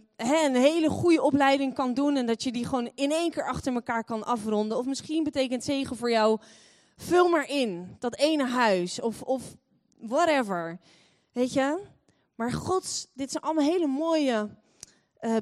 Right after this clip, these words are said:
bijproducten, kan je bijna zeggen, van Gods gunst en Gods goedheid op je leven.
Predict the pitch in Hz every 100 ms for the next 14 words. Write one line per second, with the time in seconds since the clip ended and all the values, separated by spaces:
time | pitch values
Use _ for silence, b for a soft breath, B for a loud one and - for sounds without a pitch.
0 | 190 330 392 311 277 262 262 269 254 233
1 | 240 240 226 302 302 254 254 240 226 214
2 | b b b - - - - - 381 311
3 | 247 220 - 302 - 320 294 254 240 220
4 | 214 240 277 254 190 160 170